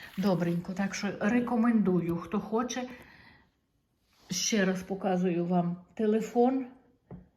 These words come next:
От. Хто хоче, якщо хтось хоче хороших помідор,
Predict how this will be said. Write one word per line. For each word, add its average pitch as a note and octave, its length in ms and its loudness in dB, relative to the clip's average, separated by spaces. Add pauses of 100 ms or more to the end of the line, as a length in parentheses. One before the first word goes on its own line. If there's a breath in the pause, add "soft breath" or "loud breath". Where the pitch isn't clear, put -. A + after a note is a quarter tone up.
(720)
От. G#3 340 0 (1200 loud breath)
Хто - 200 -4
хоче, A#3+ 420 0
якщо F#3 720 0
хтось - 380 -2
хоче G3 380 0
хороших G#3 560 0
помідор, G3 560 0